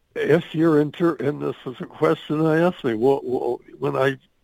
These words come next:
started to interpret my own dreams, what are my interpretations of wrong? Am I gonna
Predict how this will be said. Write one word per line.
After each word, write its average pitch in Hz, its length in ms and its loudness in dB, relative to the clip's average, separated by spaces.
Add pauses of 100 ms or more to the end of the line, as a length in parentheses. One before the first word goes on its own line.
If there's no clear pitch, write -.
(960)
started 160 440 4
to 156 220 0
interpret 147 520 -6
my 143 180 4
own 165 200 4
dreams, 170 400 2
what 135 160 0
are 165 40 2
my 143 260 0
interpretations 135 1040 -2
of 123 200 -4
wrong? 147 260 0
Am 131 100 -10
I 131 80 -10
gonna 123 260 -6